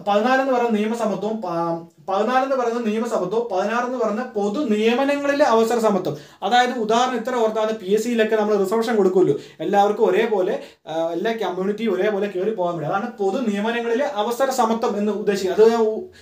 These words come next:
ഒന്ന് ഓർത്തിരിക്കാൻ വേണ്ടി പറഞ്ഞാണ് പതിനാറ് എന്നുള്ളത്. ഓക്കെ, മൂന്ന്, ഉം, ഈ മൂന്ന് ആർട്ടിക്കിളുകൾ സ്ഥിരം ചോദിക്കുന്നതാണ്. പതിനാല്, അതായത് എന്താണ്? നിയമസമത്വം അല്ലെങ്കിൽ, ആ,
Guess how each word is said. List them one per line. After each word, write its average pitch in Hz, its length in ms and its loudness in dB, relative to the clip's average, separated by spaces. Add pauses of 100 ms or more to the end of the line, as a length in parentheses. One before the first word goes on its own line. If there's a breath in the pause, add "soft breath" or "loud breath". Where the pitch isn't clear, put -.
(160 loud breath)
ഒന്ന് 220 120 0
ഓർത്തിരിക്കാൻ 254 460 0
വേണ്ടി 220 140 -4
പറഞ്ഞാണ് 196 420 -4 (320 loud breath)
പതിനാറ് 220 360 0
എന്നുള്ളത്. 170 360 -4
ഓക്കെ, 247 260 -2 (240 loud breath)
മൂന്ന്, 254 160 0
ഉം, 180 640 -8 (340)
ഈ 240 80 -4
മൂന്ന് 247 320 2
ആർട്ടിക്കിളുകൾ 233 580 2
സ്ഥിരം 240 380 0
ചോദിക്കുന്നതാണ്. 196 580 0
പതിനാല്, 196 520 2 (120)
അതായത് 190 260 2
എന്താണ്? 185 420 -2 (240 loud breath)
നിയമസമത്വം 208 840 -4
അല്ലെങ്കിൽ, 196 380 -2
ആ, 165 140 0